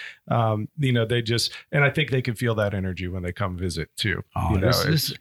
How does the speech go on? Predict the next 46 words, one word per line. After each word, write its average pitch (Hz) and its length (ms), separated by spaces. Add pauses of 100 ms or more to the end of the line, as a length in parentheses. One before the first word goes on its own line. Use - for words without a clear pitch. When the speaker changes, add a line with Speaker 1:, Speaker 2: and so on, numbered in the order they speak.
(260)
Speaker 2:
this 214 140
is 175 80
a 151 80
blessing 113 600
to - 120
be 110 140
able 110 220
to 131 120
Speaker 1:
Yeah. 113 80
Speaker 2:
make 113 100
a 107 40
product 110 440
you 110 100
can 107 160
be 107 80
so 110 260
proud 107 320
of 107 200
and 107 180
to 113 80
be 107 140
so 110 220
excited 110 500
about 107 480
and 113 100
to 104 60
be 110 100
so 107 320
passionate 101 600
about. - 420
Speaker 1:
Yeah. 117 420
Speaker 2:
A 135 60
lot 127 180
of 127 60
times 117 340
when 113 120
you 110 40
make 110 220
parts, 113 320
you 110 60
don't 110 200
get 113 180
to - 40
get 110 180
the 107 60
feel 113 540